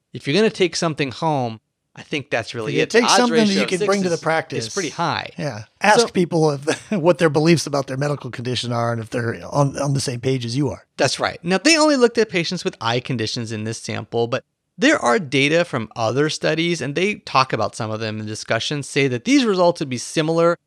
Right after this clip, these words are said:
Speaker 1: regardless of what baseline condition you chose.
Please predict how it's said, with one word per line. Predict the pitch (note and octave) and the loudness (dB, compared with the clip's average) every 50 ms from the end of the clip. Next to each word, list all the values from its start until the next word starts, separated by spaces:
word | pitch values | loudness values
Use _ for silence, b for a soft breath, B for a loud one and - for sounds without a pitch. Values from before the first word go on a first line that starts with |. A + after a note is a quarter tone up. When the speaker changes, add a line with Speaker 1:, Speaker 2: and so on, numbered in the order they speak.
| _ _ | _ _
Speaker 1:
regardless | - D3+ C#3 B2 C#3 A#2+ B2 C3 B2 A#2+ B2+ - - - | -2 0 0 2 2 4 4 4 2 0 -2 -2 -2 -4
of | A2 G#2+ | -4 -2
what | A#2 A#2 A2+ A#2 | 0 -2 -2 -2
baseline | - A#2 A2+ G#2+ - - A2 G#2 G2+ G2+ G#2 G#2 | -2 -2 -2 -2 -2 -4 -2 -2 -2 -2 -4 -4
condition | - - A#2 G#2 A2 G2+ - - G#2+ G#2+ | -6 -6 -4 -4 -2 -2 -2 -2 -2 -4
you | A2 A2+ A2+ G#2+ | -4 -4 -6 -4
chose. | - - - A2 F#2 F2 - - - - | -2 0 0 0 0 -2 -4 -12 -16 -18